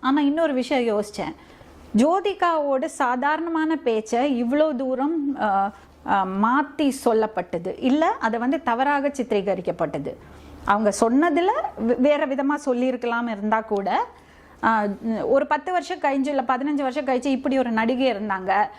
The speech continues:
அவங்க வந்து, ஆ, கோயிலே தேவையில்லை இந்த உலகத்துல, அந்த காசை நீங்க, அஹ், பள்ளிக்கூடத்துக்கும்,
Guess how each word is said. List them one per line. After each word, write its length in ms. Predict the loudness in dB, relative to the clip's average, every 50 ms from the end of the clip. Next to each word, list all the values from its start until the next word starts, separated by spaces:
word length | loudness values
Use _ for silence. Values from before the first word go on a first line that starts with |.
| -20 -20 -4
அவங்க 340 | -2 0 0 0 0 -2 -2
வந்து, 440 | -2 -2 -2 0 0 0 0 -2 -4 -10 -4 0
ஆ, 120 | 2 2 2 0 0
கோயிலே 500 | 2 2 2 2 0 2 2 0 0 0
தேவையில்லை 600 | -2 -2 -2 -2 -2 -2 -4 -4 -2 0 0 0 0
இந்த 140 | 0 0
உலகத்துல, 720 | 0 2 0 0 0 -4 -4 -2 -2 0 0 0 -2 -4 -6 -10 -20 -20 -6 -2
அந்த 240 | 0 2 2 2
காசை 380 | 2 0 0 0 0 0 0 -2
நீங்க, 520 | -2 -2 -2 -2 0 0 0 -2 -2 -4 -6 -8 -8 -8
அஹ், 340 | -6 -6 -6 -6 -8 -8 -8 -10 -8 -8 -8 -10 -10 0 0
பள்ளிக்கூடத்துக்கும், 960 | 0 2 2 0 0 2 0 2 2 0 0 -2 -2 0 0 0 0 0